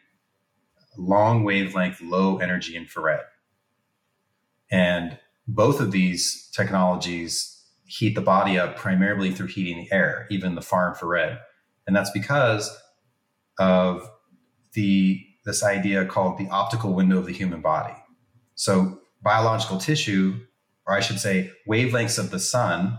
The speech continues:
don't penetrate equally into biological tissue.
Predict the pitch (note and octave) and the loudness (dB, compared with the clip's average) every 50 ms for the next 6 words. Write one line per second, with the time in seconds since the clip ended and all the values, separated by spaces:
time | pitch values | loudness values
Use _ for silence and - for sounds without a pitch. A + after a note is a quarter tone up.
0 | - - A2+ A#2 A#2 G#2+ G#2+ A2+ A2 G#2+ G#2 F#2 - A2 G2 F#2+ F#2 A2+ G#2 G2 | -6 -2 -2 0 0 -2 -2 -4 -4 -4 -4 -4 -4 -2 -4 -2 -2 -2 -4 -4
1 | - G#2 F#2 F2+ F2 E2+ E2 - F#2+ E2 E2 E2 D#2+ D#2+ D#2+ D#2 - - - - | -4 -4 -4 -2 -2 -4 -6 -8 -4 -2 -2 0 0 0 -2 -2 -4 -6 -12 -14
2 | - - G#2+ G2 - - - | -10 -8 -8 -6 -6 -8 -12